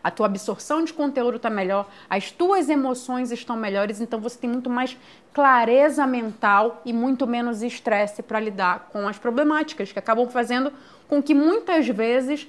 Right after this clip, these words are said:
e naturalmente a gente se sinta confuso. Então, nesses benefícios, foi interessante perceber que no desdobramento dos estudos do mindfulness, eh, nasce o M B C T,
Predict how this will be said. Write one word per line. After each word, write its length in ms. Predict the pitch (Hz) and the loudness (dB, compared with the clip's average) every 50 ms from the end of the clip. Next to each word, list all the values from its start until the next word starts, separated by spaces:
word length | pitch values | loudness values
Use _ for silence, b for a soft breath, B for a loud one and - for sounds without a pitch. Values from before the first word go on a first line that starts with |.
| - - | -10 -6
e 120 | 254 254 | -4 -2
naturalmente 840 | 240 226 226 247 247 254 277 262 254 247 233 208 202 208 196 202 220 | -2 0 0 0 0 0 0 0 0 0 0 -2 -4 -6 -6 -6 -8
a 40 | |
gente 200 | 196 208 220 208 | -6 -6 -8 -8
se 160 | - - 240 220 | -8 -8 -10 -10
sinta 300 | - 226 202 196 214 208 | -8 -8 -6 -6 -6 -4
confuso. 680 | - 269 311 330 320 - 262 190 151 139 143 - - _ B B B B B B B B B B B B B | -2 -2 -2 -2 -2 -4 -4 -4 -4 -4 -8 -12 -20 _ B B B B B B B B B B B B B
Então, 240 | 196 - 277 285 277 | 4 8 8 8 8
nesses 420 | 269 285 339 415 415 - 359 302 262 | 6 6 4 4 2 2 0 2 2
benefícios, 1080 | 220 247 233 220 202 190 - - - 277 302 320 320 320 - - 160 175 - - - - _ _ | 4 2 2 2 0 -4 -6 -4 -2 -2 0 -2 -2 -4 -8 -12 -12 -12 -12 -16 -20 -20 _ _
foi 160 | - - 247 | -2 2 2
interessante 640 | 254 247 254 269 240 240 233 233 - 277 277 269 - | 2 4 2 2 2 2 0 0 -2 -2 -2 -2 -2
perceber 600 | - 254 240 240 - 233 208 196 208 262 277 277 269 | 0 -2 -2 0 -2 -4 -4 -2 0 2 2 0 0
que 260 | 269 262 240 247 B B B B | -2 -4 -6 -6 B B B B
no 120 | 240 254 | 0 0
desdobramento 1080 | 226 190 180 240 302 311 302 233 254 247 214 233 220 190 185 185 220 262 285 277 277 240 | 0 0 2 4 4 4 6 8 6 8 8 6 4 4 2 0 -2 -2 -2 -2 -2 -4
dos 240 | 196 214 202 185 190 | -4 -4 -6 -6 -8
estudos 460 | 196 - - - 202 196 190 196 180 | -12 -12 -10 -10 -8 -6 -6 -8 -8
do 100 | 170 185 | -6 -6
mindfulness, 800 | 180 180 180 202 240 254 247 247 - 196 170 147 - - - - B B B B B B | -4 -2 0 2 2 0 0 -4 -6 -8 -10 -10 -10 -14 -18 -20 B B B B B B
eh, 260 | - 202 214 214 214 214 | -4 0 0 2 2 2
nasce 440 | 220 226 233 247 262 254 - - 269 | 4 6 6 6 4 2 0 0 4
o 80 | 240 | 4
M 220 | 262 277 277 277 285 | 6 6 4 4 2
B 200 | 226 202 254 269 | 2 0 0 -2
C 240 | 262 - - 285 269 | -2 -2 -4 -4 -4
T, 380 | - - - 240 214 208 196 | -4 -6 -6 -6 -4 -6 -8